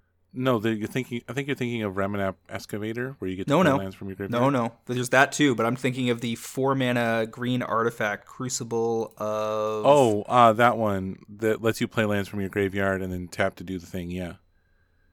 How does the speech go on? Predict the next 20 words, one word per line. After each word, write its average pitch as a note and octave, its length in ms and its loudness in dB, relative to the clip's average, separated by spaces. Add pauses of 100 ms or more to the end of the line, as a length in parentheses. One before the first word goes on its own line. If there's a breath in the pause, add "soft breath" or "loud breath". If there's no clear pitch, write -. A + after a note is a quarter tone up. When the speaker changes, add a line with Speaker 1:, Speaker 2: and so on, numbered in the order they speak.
(340)
Speaker 2:
Oh, A#2 180 -10
it's - 120 -12
not C#3+ 80 -2
Speaker 1:
You're A#2 100 4
right. A#2+ 240 6
There's A2 220 4
a A2+ 60 4
lot G#2 240 6
of G#2+ 60 2
ways G#2+ 240 2
to, F#2+ 200 -6
to - 160 -20
keep G#2 280 -6
replaying G2+ 380 -4
your F#2+ 120 -6
stuff, - 420 0
but G2+ 160 0 (300)
most C3 260 4
importantly, G2 640 0 (460 soft breath)
the, A2+ 340 0